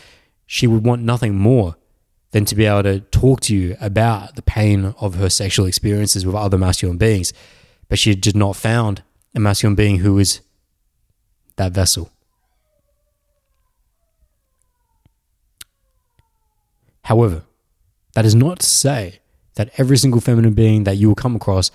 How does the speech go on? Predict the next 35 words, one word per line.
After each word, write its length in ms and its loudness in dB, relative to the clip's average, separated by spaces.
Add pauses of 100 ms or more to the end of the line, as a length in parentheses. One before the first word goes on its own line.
(260)
will 100 4
be 160 4
of 140 0
this 180 2
demeanor, 480 0 (380)
that 100 0
will 140 4
be 180 2
of 140 2
this 120 0
readiness, 540 -2
this 200 -8
openness, 440 0
this 240 0
vulnerable 560 0 (100)
so 240 -2
quickly. 420 -4 (1500)
In 80 -6
fact, 300 -4
that's 180 -4
not 160 0
been 140 0
my 140 -6
experience. 480 -6 (260)
What's 160 -4
been 240 2
my 160 2
experience 540 0 (180)
is 160 0
that 340 0 (520)
it 120 -2
can 160 -2
take 420 -4 (120)
several 380 2
hours, 400 2